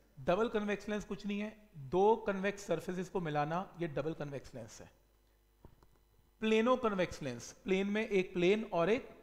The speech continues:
convex बना दो, एक plain surface बना दो और एक convex surface बना दो, तो ये बन गया प्लेनो convex। इसके बारे में भी discuss करते हैं, दो मिनट रुक जाओ। concave में double concave, हाँ ठीक है double concave, दो concave surface double,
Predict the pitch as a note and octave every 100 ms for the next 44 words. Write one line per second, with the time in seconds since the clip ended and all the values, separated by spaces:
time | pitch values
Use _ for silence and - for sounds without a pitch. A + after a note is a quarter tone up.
0 | - - _ _ F3 E3+ D#3 - C#3 B2
1 | G2 G2 - - C#3+ - D3+ D#3+ D#3+ D3
2 | D#3+ D#3+ D#3 F3 B3+ - _ - _ _
3 | _ D#3+ D#3+ F#3 G3 F#3 F#3+ - C3+ -
4 | B2 A#2+ A2+ G2+ A2+ _ D3+ D#3+ D#3+ E3
5 | F3 E3+ F3+ G3 F#3 G3+ - - - _
6 | _ _ _ _ _ _ - F#3+ A3 F#3+
7 | F#3 F#3 F3+ E3+ F3 - D#3+ E3+ D#3+ D#3
8 | D#3+ D#3 D3+ F3+ - _ _ _ _ _
9 | _ - F#3 F#3 G3+ G#3 A3 A3+ E3 D3+
10 | F#3 G3 G3+ G3+ G#3 A3+ - D#3 F3 F3
11 | A3+ C#3+ C#3 D3+ F3 F3+ G#3 D3+ D#3+ E3
12 | E3 E3+ E3 E3+ D#3 E3+ C#3+ D3